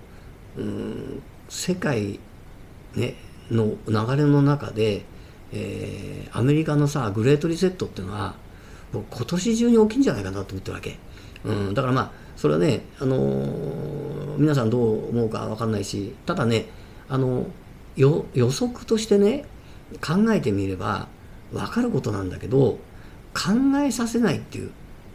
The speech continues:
ね、ことがあるわけじゃん。で、僕みたいにこうやってね、えー、皆さん考えましょうよって言ってると、ね、結局潰されちゃったりさ、ね、その、うーん、配信が止められちゃったりね、するわけじゃん。で、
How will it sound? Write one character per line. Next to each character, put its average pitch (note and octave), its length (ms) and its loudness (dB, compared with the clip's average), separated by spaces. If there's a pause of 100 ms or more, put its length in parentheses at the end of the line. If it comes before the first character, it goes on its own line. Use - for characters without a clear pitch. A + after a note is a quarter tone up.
ね、 C#3+ 180 2 (340)
こ - 100 -4
と C#3 100 2
が G#2+ 180 -4
あ C#3+ 80 4
る C3 60 4
わ G#2 80 2
け F#2 60 -6
じ G2+ 80 -6
ゃ G2+ 40 -8
ん。 - 60 -12 (360)
で、 E3+ 60 2
僕 G#3+ 200 6
み D#3 120 8
た C3 100 0
い C3+ 40 2
に B2+ 80 2
こ A2 60 0
う - 20 2
や B2 60 0
っ - 40 -8
て - 220 -2 (140)
ね、 A#2 200 -2 (200)
え C3 80 -2
ー、 B2+ 60 0
皆 D3 140 4
さ C#3 80 6
ん G#2+ 60 0
考 B2 100 2 (100)
え C#3 60 6
ま C#3+ 100 6
し D3 100 4
ょ C#3 40 6
う - 40 4
よ C#3+ 100 4
っ - 40 -2
て - 120 -10
言 A2 120 0
っ - 20 -4
て - 120 0
る A#2 100 2
と、 D3 340 6 (300)
ね、 G#3 220 4 (280)
結 B2+ 180 4
局 B2+ 300 2 (140)
潰 C3+ 180 2
さ C#3+ 140 6
れ C3+ 60 4
ち C#3 80 4
ゃ - 20 2
っ - 40 -2
た C3+ 120 0
り G#2 80 0
さ、 G#2+ 340 -2 (240)
ね、 C3+ 160 4
そ A#2+ 120 -2
の、 G#2+ 180 0 (340)
う A#2 40 -2
ー A2+ 40 0 (640)
ん、 - 60 -6 (600)
配 A#2 180 2
信 B2 160 2
が A2+ 100 2
止 B2 100 0
め A#2 60 6
ら A2+ 60 6
れ A2+ 60 4
ち A#2 60 2
ゃ G#2+ 40 0
っ - 20 -2
た A2+ 100 -2
り G2+ 80 2
ね、 A#3 340 4 (180)
す - 120 4
る C#3 80 8
わ - 60 -2
け - 60 -4
じ - 160 0
ゃ - 300 -10
ん。 - 20 -8
で、 A#2+ 100 -4